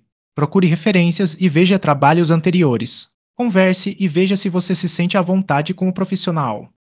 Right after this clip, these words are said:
A comunicação é essencial. Existem materiais sustentáveis para construção e reforma em Sorocaba S P?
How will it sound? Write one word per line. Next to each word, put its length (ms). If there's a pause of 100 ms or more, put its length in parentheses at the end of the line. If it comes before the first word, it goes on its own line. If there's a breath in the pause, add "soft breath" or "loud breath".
A 100
comunicação 840
é 120
essencial. 720 (360)
Existem 360
materiais 540
sustentáveis 680
para 220
construção 800
e 80
reforma 400
em 60
Sorocaba 540
S 180
P? 320